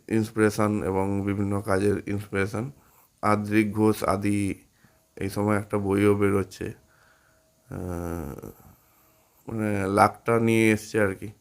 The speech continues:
অনেক দিন ধরে আমার ইচ্ছে ছিল একটা বই বের করার, কিন্তু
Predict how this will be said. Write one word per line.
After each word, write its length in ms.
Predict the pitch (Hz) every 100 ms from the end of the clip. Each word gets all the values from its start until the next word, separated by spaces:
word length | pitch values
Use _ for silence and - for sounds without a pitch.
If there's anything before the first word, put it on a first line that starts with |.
| _ _ _ _ _ _ -
অনেক 240 | 110 113
দিন 180 | 127 127
ধরে 160 | 127
আমার 180 | 127 123
ইচ্ছে 260 | 117 117 120
ছিল 180 | 117 110
একটা 240 | 110 110
বই 260 | 107 107 107
বের 200 | 107 104
করার, 320 | 101 101 107
কিন্তু 580 | 110 98 104 98 95